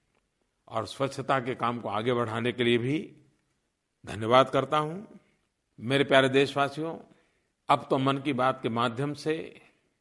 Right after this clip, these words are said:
आपके विचार, आपकी भावनाएं,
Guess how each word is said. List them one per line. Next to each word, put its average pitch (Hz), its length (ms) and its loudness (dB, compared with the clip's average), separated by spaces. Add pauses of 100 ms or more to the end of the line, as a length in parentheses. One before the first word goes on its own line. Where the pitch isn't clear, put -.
(380)
आपके 147 360 4
विचार, 143 760 -4 (880)
आपकी 120 280 -4
भावनाएं, 127 840 -6